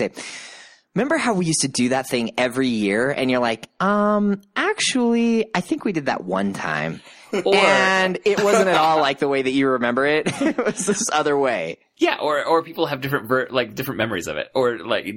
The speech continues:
Speaker 2: different memories of who was involved in what way, 'cause our memories, you know, you can create
Speaker 1: Yeah.
Speaker 2: false memories <laughs> of, of events. Um, and I, I,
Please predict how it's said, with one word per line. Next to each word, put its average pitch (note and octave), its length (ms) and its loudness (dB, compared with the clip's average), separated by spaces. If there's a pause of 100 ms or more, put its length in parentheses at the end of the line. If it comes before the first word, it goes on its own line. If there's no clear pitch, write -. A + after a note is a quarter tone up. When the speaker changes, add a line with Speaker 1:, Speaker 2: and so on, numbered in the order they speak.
(200)
Speaker 2:
different B2 240 -2
memories A2+ 260 -2
of G#2+ 80 -10
who A#2 140 0
was A2 120 -4
involved G2+ 280 -6
in G2 80 -6
what F#2 140 -2
way, F2 200 -2
'cause G2+ 200 -8
our G2+ 100 -2
memories, F#2 680 -6
you G3 140 -6
know, G2 300 -2
you A#2+ 380 -6
can - 120 -8
create A#2+ 140 0
Speaker 1:
Yeah. B2 180 0
Speaker 2:
false B2 180 -4
memories A#2+ 460 -4 (180)
<laughs> - 120 -12
of, A2 160 -4 (760)
of G#2+ 140 -4
events. A2 460 -6 (520)
Um, C3+ 180 0
and C#3 120 0
I, E3 220 0
I, - 300 -10